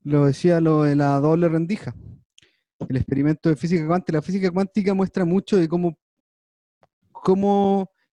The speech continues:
en el caso que hablamos antes, en el ejemplo de cómo el observador afecta la realidad. Em, dentro de, de por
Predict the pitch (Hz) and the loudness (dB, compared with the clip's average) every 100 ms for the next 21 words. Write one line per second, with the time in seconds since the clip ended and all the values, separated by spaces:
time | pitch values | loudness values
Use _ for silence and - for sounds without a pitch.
0 | - 143 143 170 175 156 160 160 165 165 | -6 -4 -2 -2 0 0 2 2 2 0
1 | 170 165 151 175 156 175 160 151 170 175 | 0 0 0 -2 0 2 2 2 0 0
2 | 147 143 139 - 147 139 143 180 156 - | 0 0 -2 -2 -2 0 0 0 0 -2
3 | - - 147 143 147 156 208 185 - _ | -6 -6 -8 -8 -6 0 0 0 -4 _
4 | _ _ _ _ _ _ _ _ _ _ | _ _ _ _ _ _ _ _ _ _
5 | _ _ _ _ _ _ 147 139 135 120 | _ _ _ _ _ _ -2 0 2 2
6 | 113 110 107 101 - _ _ _ _ _ | 0 -2 -6 -10 -20 _ _ _ _ _
7 | _ - - _ _ _ _ _ _ _ | _ -20 -20 _ _ _ _ _ _ _
8 | _ _ 147 - _ 139 220 254 - 262 | _ _ -20 -20 _ -2 -2 -2 0 2
9 | 254 170 202 135 170 185 - 180 - | 2 0 -2 0 0 0 2 0 -2